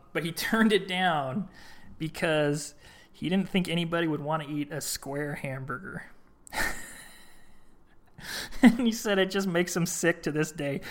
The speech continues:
I don't know how long ago it was, and I don't know what his, uh, oppor-, how big the investment <laughs> opportunity was. Uh, was he gonna, did he have a chance to get on the ground floor with Wendy and Dave?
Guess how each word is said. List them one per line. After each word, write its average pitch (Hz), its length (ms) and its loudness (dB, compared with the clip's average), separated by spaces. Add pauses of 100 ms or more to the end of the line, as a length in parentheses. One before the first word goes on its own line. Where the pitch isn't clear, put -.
(120)
I 202 80 6
don't 226 100 8
know 220 120 8
how 208 240 8
long 202 180 6
ago 190 320 2
it 165 60 -2
was, 165 380 2 (220)
and 165 80 -2
I 180 80 8
don't 175 80 6
know 175 120 4
what 170 220 4
his, 156 520 0
uh, 135 400 4 (120)
oppor-, 160 400 0
how 185 180 2
big 165 260 -2
the 143 240 0
investment 156 440 0
<laughs> - 0 -
opportunity 160 640 2
was. 139 460 -4 (500)
Uh, 139 220 -2
was 156 140 0
he 185 80 -4
gonna, 190 220 0
did 165 220 -8
he 202 60 -4
have 202 80 0
a 190 60 -4
chance 196 240 -2
to 185 80 -4
get 185 160 0
on 180 80 2
the 165 80 0
ground 180 360 4
floor 196 340 2
with 180 160 2
Wendy 247 600 2 (640)
and 170 180 -2
Dave? 262 500 4